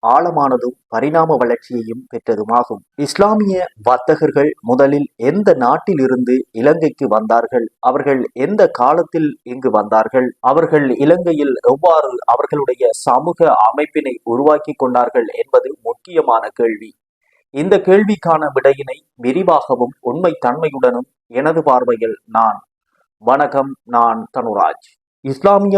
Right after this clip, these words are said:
வரலாற்றை தேடி அறிய வேண்டும் என்ற ஆசை எனக்கு எழுந்தது. வரலாற்று நூல்கள், இணையதளங்கள் அனைத்தையும் தேடினேன். ஒவ்வொன்றிலும் பல்வேறு விதமாக பலர் தொகுத்து கூறியிருக்கின்றார்கள்.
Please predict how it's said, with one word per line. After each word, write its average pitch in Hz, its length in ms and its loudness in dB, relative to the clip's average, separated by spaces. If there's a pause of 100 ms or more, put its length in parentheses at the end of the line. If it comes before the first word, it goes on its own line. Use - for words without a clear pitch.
(120)
வரலாற்றை 135 580 2 (160)
தேடி 165 380 2 (100)
அறிய 139 320 0
வேண்டும் 131 360 2
என்ற 113 160 -2 (180)
ஆசை 123 320 0 (120)
எனக்கு 123 400 -4
எழுந்தது. 104 460 0 (1000)
வரலாற்று 185 560 2
நூல்கள், 160 400 2 (140)
இணையதளங்கள் 135 840 2
அனைத்தையும் 143 720 -2
தேடினேன். 123 440 -2 (160)
ஒவ்வொன்றிலும் 175 640 0
பல்வேறு 202 460 2
விதமாக 127 580 0 (140)
பலர் 127 360 0
தொகுத்து 180 460 -2
கூறியிருக்கின்றார்கள். 110 960 -2